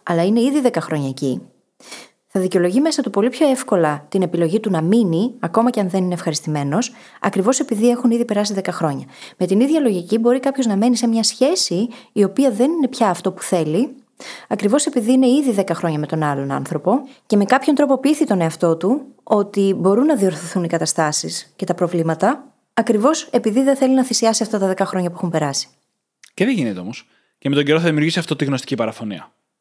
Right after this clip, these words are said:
Speaker 2: Αυτές οι περιπτώσεις, λοιπόν, και οι τέσσερις που αναφέραμε, είναι αναπόσπαστα κομμάτια της ανθρώπινης ζωής. Κάποιες φορές θα πρέπει να κάνεις κάτι, κάποιες φορές θα έχεις νέες πληροφορίες, κάποιες φορές θα έχεις δύσκολες αποφάσεις και για κάποια πράγματα θα έχεις προσπαθήσει πολύ καιρό στη ζωή σου. Εφόσον, λοιπόν, είναι αναπόφευκτο,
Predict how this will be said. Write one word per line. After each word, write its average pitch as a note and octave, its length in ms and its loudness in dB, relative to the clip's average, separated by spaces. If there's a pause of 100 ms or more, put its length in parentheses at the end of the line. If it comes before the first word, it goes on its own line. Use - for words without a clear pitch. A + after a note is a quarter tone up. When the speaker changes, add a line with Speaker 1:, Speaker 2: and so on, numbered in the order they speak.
(460)
Speaker 2:
Αυτές G3 220 0
οι - 20 -6
περιπτώσεις, E3 340 0
λοιπόν, A#2+ 380 -2 (100)
και D3+ 80 4
οι D#3 60 4
τέσσερις D3+ 300 0
που - 80 -2
αναφέραμε, A2 500 -2 (300)
είναι E3+ 140 2
αναπόσπαστα G3 440 0
κομμάτια C#3 320 0
της - 80 -6
ανθρώπινης B2+ 340 -2
ζωής. G2+ 400 -6 (360)
Κάποιες D3 300 0
φορές C#3 180 -2
θα C#3 100 -6
πρέπει C3+ 240 -2
να B2 80 -2
κάνεις A#2+ 220 -4
κάτι, B2+ 360 -4 (500)
κάποιες C3+ 240 -2
φορές C#3 360 0 (180)
θα - 120 0
έχεις B2+ 140 -2
νέες C3+ 180 -2
πληροφορίες, C3 680 -2 (300)
κάποιες C#3 180 0
φορές C#3 160 -4
θα D3 60 -6
έχεις C3+ 120 -6
δύσκολες C3+ 280 0
αποφάσεις B2 580 -4
και D3 220 -2 (140)
για D3+ 120 -2
κάποια F3+ 220 0
πράγματα D3 240 2
θα D3 60 -2
έχεις D3 120 -4
προσπαθήσει C#3 420 -4
πολύ B2+ 160 0
καιρό A#2+ 180 -2
στη A#2+ 140 -10
ζωή A2 200 -4
σου. - 200 -12 (460)
Εφόσον, A#3+ 440 0
λοιπόν, G3+ 220 2
είναι G#3+ 80 2
αναπόφευκτο, D#3 640 -2